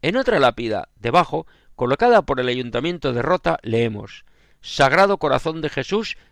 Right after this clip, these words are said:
restaurado en el año dos mil siete por los Talleres Roteños Olioz Arte, Sociedad Limitada, siendo alcalde de Rota don Lorenzo Sánchez Alonso, excelentísimo Ayuntamiento de Rota".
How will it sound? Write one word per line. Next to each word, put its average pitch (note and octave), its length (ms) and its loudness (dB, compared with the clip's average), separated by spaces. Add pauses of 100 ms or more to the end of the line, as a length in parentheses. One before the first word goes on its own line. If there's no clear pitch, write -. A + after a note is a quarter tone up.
restaurado D3+ 580 2
en D#3 60 -4
el D3+ 80 2
año D#3 240 0
dos B2+ 200 -6
mil C#3+ 160 -4
siete G3+ 420 0 (300)
por C3+ 160 0
los C#3 180 0
Talleres D#3 460 0
Roteños F3 600 -2 (240)
Olioz C#3+ 540 2
Arte, B2 520 2
Sociedad B2+ 420 -2
Limitada, D3 540 0 (260)
siendo G#3 400 0
alcalde D#3+ 420 2
de B2+ 120 0
Rota F#3 400 0
don C3+ 280 -4
Lorenzo G3 480 -2
Sánchez F#3 540 -4
Alonso, B2 520 -6 (340)
excelentísimo E3+ 1000 -4
Ayuntamiento C#3+ 960 -6
de A2 220 -6
Rota". A2+ 360 -6